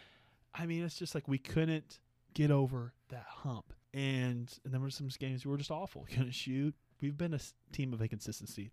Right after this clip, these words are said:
That has been the theme of the year. And just, <sighs> yeah, th-, I wanna ask you that before we get into the specifics of the team. But before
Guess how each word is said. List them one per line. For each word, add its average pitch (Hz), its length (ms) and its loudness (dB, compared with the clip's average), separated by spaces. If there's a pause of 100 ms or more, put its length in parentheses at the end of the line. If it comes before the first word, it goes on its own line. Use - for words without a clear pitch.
That 143 220 4
has 143 180 0
been 120 300 -2
the 113 80 -6
theme 113 260 -2
of 107 60 -4
the 107 80 -2
year. 104 320 -2 (580)
And 117 160 -6
just, - 380 -8 (420)
<sighs> - 60 -12 (1400)
yeah, 110 120 -8 (240)
th-, - 100 -16 (160)
I 135 100 -4
wanna 120 200 0
ask 107 300 -6
you 113 60 -4
that 107 120 -6
before - 260 -6
we 107 80 -4
get 110 140 -6
into 113 180 -10
the 107 80 -6
specifics - 640 -8
of 110 80 -6
the - 80 -20
team. 110 360 -4
But 117 140 -6
before 185 560 4